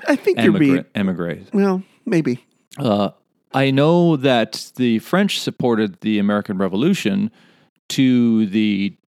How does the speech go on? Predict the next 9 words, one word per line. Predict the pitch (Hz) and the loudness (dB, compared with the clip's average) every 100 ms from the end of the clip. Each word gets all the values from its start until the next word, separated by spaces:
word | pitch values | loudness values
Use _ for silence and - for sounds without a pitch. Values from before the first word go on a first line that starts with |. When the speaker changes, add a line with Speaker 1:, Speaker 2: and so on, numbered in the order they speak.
| _ _ _ _ _ _ - | _ _ _ _ _ _ -2
Speaker 2:
detriment | 165 - 120 101 101 - - | -2 0 0 0 -2 -6 -6
of | 107 104 101 92 | -2 0 -2 -2
the, | 98 95 92 92 _ - | -2 0 -2 -4 _ -12
um, | 101 92 90 92 87 - _ _ _ _ _ _ _ 107 | -6 -4 -4 -6 -8 -12 _ _ _ _ _ _ _ -4
uh, | 95 90 85 - | -2 -4 -6 -10
it, | 113 110 120 117 120 135 | -10 -10 -10 -6 -4 -4
which | 117 139 | -2 -2
basically | 160 156 - | 0 -2 -2
s-, | 113 | -6